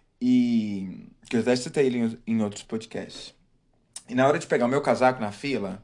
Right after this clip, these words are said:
eu tinha pegado meu casaco e fui, tipo, passei assim pela fila de volta, né? Quem tava lá?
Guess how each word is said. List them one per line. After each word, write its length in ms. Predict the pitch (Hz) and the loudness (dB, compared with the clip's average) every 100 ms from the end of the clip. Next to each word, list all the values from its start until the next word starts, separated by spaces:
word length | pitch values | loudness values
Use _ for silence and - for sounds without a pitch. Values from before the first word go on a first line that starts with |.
| _ _ | _ _
eu 100 | 110 | -8
tinha 180 | 110 123 | -6 -6
pegado 340 | 117 117 104 | -2 0 0
meu 80 | 104 | -2
casaco 640 | 104 135 127 117 135 - - | -2 -2 0 -2 -2 -8 -12
e 100 | - | -8
fui, 680 | 135 - 131 135 139 139 - - | -8 -8 -6 -2 -2 -2 -6 -12
tipo, 220 | - 135 | -10 -8
passei 320 | - 156 165 165 | 2 2 2 -4
assim 180 | 160 | -4
pela 180 | 135 151 | -4 -6
fila 300 | - 151 151 - - | -6 -6 -6 -10 -14
de 100 | 147 | -6
volta, 340 | 165 104 - | -4 -4 -4
né? 240 | 104 117 - _ _ | -8 -8 -12 _ _
Quem 160 | - 139 | -12 -8
tava 220 | 139 131 | -4 -2
lá? 260 | 123 151 | -2 -4